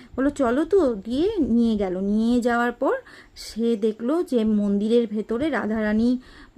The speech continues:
উম, আহ, বাল-, মানে, আহ, ছোট্ট বালিকা যে সেজেছিল, সে হচ্ছে স্বয়ং রাধারানী। তার ওই রাধা রাধা ডাকের মধ্যে যে কষ্টটা স-,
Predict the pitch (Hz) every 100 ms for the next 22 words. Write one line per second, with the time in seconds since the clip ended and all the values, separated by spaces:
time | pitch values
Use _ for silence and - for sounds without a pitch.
0 | - 190 170 143 - 170 202 _ - -
1 | 196 202 214 214 214 208 208 214 202 202
2 | 202 - 294 285 - 247 226 220 214 226
3 | 220 214 220 202 - 233 339 480 - -
4 | - 226 220 220 269 247 - 220 214 233
5 | 220 180 208 208 196 196 190 196 190 196
6 | 190 214 208 202 190 202 226 233 233 240
7 | 220 226 - 262 262 262 - - 233 226
8 | 233 254 254 208 - 254 247 254 - -